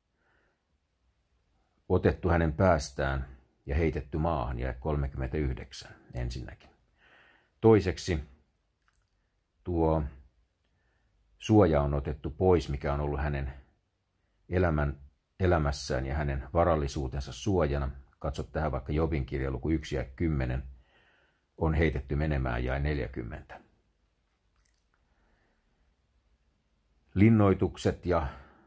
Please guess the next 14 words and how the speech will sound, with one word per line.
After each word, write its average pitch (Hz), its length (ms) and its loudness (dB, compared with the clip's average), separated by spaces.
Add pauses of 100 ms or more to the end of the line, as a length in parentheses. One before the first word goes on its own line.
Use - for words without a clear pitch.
(220)
linnat, 90 580 0 (1160)
jotka 78 260 -2
hän 80 220 2
on 78 160 0 (140)
rakentanut 73 840 -2 (360)
puolustaakseen 73 760 -2
itseään, 64 600 -6 (440)
ovat 80 220 0
raunioina, 60 680 2 (120)
jae 78 160 -4
neljäkymmentä. 73 840 -6 (2000)
Neljäntenä, 87 680 4 (840)
kaikki 101 380 4
hänen 82 420 0